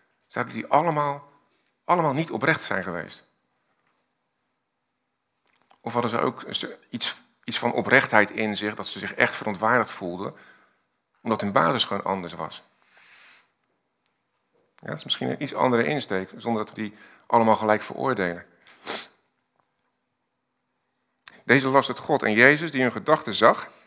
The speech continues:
zei: "Waarom overweegt u verkeerde dingen in uw hart?"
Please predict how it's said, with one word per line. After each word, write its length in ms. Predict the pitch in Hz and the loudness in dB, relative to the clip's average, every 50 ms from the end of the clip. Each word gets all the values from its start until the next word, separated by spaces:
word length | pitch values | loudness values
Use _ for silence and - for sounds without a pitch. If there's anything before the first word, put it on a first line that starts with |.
| _ _ _ _ _ _ _ _ _ _ _ _ _ _ _ _ _ _ _ _ _ _ _ _ _ | _ _ _ _ _ _ _ _ _ _ _ _ _ _ _ _ _ _ _ _ _ _ _ _ _
zei: 220 | - 123 127 123 | 4 6 6 8
"Waarom 280 | 113 123 123 120 120 117 | 8 8 6 6 4 0
overweegt 520 | - - 117 113 110 104 113 117 110 - | -2 -2 -2 -2 0 2 2 0 0 -2
u 60 | 113 | -10
verkeerde 340 | - - - 117 110 101 104 | -10 -10 -6 -6 -4 -4 -2
dingen 200 | 101 104 101 101 | -4 -4 -6 -6
in 120 | 98 98 | -6 -8
uw 60 | 98 92 | -8 -6
hart?" 340 | 92 98 95 - - - | -4 -4 -4 -6 -8 -18